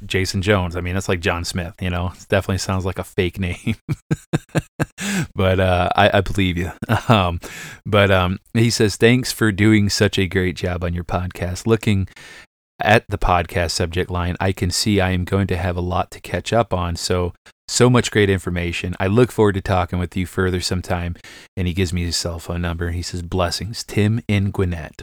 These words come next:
So again, I hope I pronounced that county properly. Um, I do appreciate that. I do love these emails.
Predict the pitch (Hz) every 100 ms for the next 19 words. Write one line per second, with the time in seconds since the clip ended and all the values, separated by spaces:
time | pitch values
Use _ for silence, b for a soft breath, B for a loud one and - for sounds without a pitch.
0 | - - 85 - 95 98 92 98 104 95
1 | 98 92 90 - - - 95 90 - 90
2 | 90 92 90 - B B B 98 98 92
3 | - - 123 226 196 254 262 - 85 -
4 | 90 110 110 - 147 160 127 104 95 95
5 | - 95 90 87 85 87